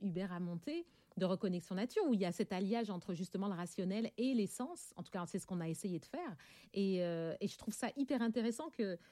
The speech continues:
une, une mentale slash organique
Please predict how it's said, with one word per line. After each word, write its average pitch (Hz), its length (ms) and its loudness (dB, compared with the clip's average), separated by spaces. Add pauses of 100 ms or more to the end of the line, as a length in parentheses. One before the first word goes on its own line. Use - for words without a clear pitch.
(100)
une, 175 520 0 (380)
une 196 180 10
mentale 233 560 6
slash 214 480 0
organique 208 560 2